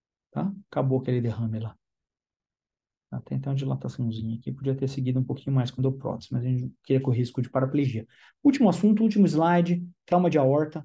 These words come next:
né? Essa é uma publicação, é, minha, do doutor Ricardo, do Sérgio, né? É, na época que a gente,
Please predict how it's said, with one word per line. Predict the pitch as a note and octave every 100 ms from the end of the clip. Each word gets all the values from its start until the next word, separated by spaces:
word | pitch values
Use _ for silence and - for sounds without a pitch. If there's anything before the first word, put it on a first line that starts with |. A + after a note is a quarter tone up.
| _ -
né? | D#3 C#3
Essa | C#3+ C#3+ D#3+
é |
uma | D3+ D3
publicação, | C#3+ C#3 C3+ C#3 - C#3+ C3+ C3+ _ _ -
é, | C3 B2+ B2+
minha, | B2+ C#3 D#3+ C#3+
do | C3+
doutor | C3 B2+ B2
Ricardo, | - D3 C#3
do | C3
Sérgio, | - C#3 C#3+ D3 C3+ C3
né? | C#3 C3+ C3+ C3
É, | B2+ -
na | C3 C3
época | C3 C3
que | C3+ C3
a |
gente, | B2+